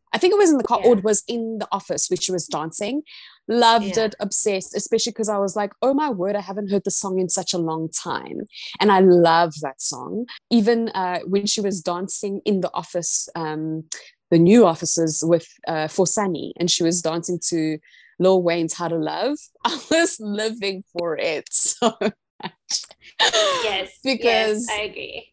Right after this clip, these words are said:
Speaker 1: And I think the, you know, the produ-, the whoever, the show people were, were really successful in, I read they spoke about, like, they, what they wanted to do was the mu-, with the music was take you back to that time, but with songs that you weren't,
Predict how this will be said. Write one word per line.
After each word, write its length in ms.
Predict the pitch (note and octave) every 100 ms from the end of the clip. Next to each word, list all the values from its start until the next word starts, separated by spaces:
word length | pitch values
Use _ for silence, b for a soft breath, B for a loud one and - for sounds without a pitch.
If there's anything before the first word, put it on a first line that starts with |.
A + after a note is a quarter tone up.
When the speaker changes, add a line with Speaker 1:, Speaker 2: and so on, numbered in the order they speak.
| _
Speaker 1:
And 140 | C4 B3
I 80 | -
think 280 | G#3+ D4+ -
the, 360 | A#3+ A3+ G#3+ - -
you 100 | G3
know, 220 | G3+ F#3+
the 300 | F3 F#3 F3+ -
produ-, 360 | G3 F3 F3+ E3+
the 300 | F#3 F3+ E3+ _
whoever, 440 | F#3 A3 F#3+ D#3 C#3+
the 100 | D#3+
show 260 | - G#3+
people 520 | G#3 G3+ - F#3 F3
were, 220 | E3 E3 - _ D#3+
were 180 | E3 A#2+
really 220 | F3+ F#3
successful 600 | G3+ F3 - E3 - E3+ C#3
in, 220 | D3 D3 B B B
I 80 | F3
read 220 | E3+ F3+
they 160 | F3+ E3+
spoke 300 | - F#3+ F3+
about, 320 | E3+ D#3+ D#3
like, 260 | D#3 D3 - _ _
they, 100 | F#3
what 280 | F#3 E3+ E3+
they 140 | F3+ E3
wanted 320 | D#3+ E3 E3
to 120 | -
do 160 | D#3+ G3+
was 160 | F#3+
the 60 | F3
mu-, 160 | E3 -
with 160 | E3
the 80 | E3+
music 380 | D#3+ D#3 D#3 -
was 180 | D#3 -
take 260 | G3+ -
you 80 | G3
back 300 | D#3 D#3 -
to 140 | -
that 220 | E3 D#3 -
time, 460 | - D3 E3 B3 B B B
but 120 | F#3+ E3
with 160 | E3+
songs 440 | - - F#3+ F3+ E3+
that 240 | D#3+ -
you 100 | F3+
weren't, 380 | D3+ D#3+ E3